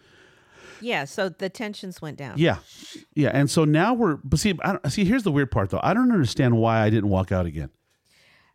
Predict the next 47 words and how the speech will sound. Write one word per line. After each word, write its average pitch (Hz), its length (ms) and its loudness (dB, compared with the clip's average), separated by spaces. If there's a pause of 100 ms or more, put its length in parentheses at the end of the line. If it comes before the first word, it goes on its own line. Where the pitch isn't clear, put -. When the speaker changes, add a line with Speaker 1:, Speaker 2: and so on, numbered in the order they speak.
(480)
Speaker 1:
I'm 190 160 -6
telling 226 360 -8
you, 147 100 -10
the 165 160 -10
only 208 160 -8
reason 185 260 -10
we 165 100 -10
didn't 160 160 -12
walk 156 260 -12
out 147 140 -12
was 151 120 -14
because 151 340 -16
we 160 120 -12
knew 160 380 -12
there's 151 260 -14
really 202 280 -10
nothing 156 360 -12
around. 135 520 -12
Speaker 2:
Yeah. 101 140 -2
Speaker 1:
And 95 80 -2
at - 100 -14
this 160 180 -12
point, - 240 -14
we 147 100 -14
Speaker 2:
Yeah. 85 120 -4
Speaker 1:
just 78 160 -12
wanted 143 340 -14 (100)
a - 80 -18
beer. 117 300 -16
Just, - 400 -20
just - 220 -20
Speaker 2:
A - 20 -12
Speaker 1:
give 120 80 -4
me 107 40 -10
Speaker 2:
beer 143 180 4
and 156 120 0
food. 85 280 -2 (140)
Speaker 1:
Yeah. 156 140 -12
Speaker 2:
Yeah. 104 120 2 (460)
Yeah. 120 280 -2
And, 156 340 2
and - 0 -
I, 156 240 0
honestly, 170 480 0
and 139 120 2
as 139 260 0
I'm, 135 180 2